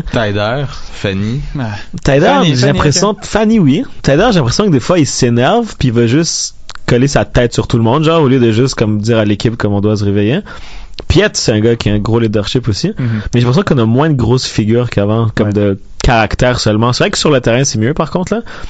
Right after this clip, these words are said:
Speaker 3: On dirait que je le réalisais pas, là, j'ai ta comparaison, clairement. Mais on dirait qu'il nous manque ça. Je pense
Speaker 2: Ouais.
Speaker 3: plus de tête
Speaker 2: Puis,
Speaker 3: forte.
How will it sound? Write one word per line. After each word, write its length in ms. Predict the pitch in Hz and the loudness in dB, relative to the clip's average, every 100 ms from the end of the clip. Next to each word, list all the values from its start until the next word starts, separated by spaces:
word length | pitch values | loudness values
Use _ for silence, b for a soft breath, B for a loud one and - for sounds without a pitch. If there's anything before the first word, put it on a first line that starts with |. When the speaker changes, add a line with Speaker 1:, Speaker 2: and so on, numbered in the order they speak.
| B B | B B
Speaker 3:
On 60 | |
dirait 140 | 120 151 | 2 2
que 60 | |
je 60 | 139 | 2
le 40 | 110 | 2
réalisais 340 | 110 110 110 | 2 2 2
pas, 160 | 135 143 | 2 2
là, 100 | 123 | 2
j'ai 160 | 107 | 0
ta 80 | 123 | -2
comparaison, 500 | 113 110 104 104 120 | -2 0 0 0 2
clairement. 480 | - 117 107 113 180 B B B B B B - | 2 2 2 0 -4 B B B B B B -2
Mais 280 | 104 101 104 | 0 2 2
on 100 | 107 | 2
dirait 180 | 151 | 0
qu'il 120 | 170 113 | 0 0
nous 80 | |
manque 260 | 104 101 101 | 0 0 -2
ça. 180 | 143 156 | -2 -2
Je 80 | - | -2
pense 140 | 123 | -2
Speaker 2:
Ouais. 60 | 110 | -2
Speaker 3:
plus 160 | 139 123 | 0 0
de 140 | 113 | 0
tête 260 | - 104 - | -2 -6 -4
Speaker 2:
Puis, 80 | - | -2
Speaker 3:
forte. 300 | 147 - | -2 -4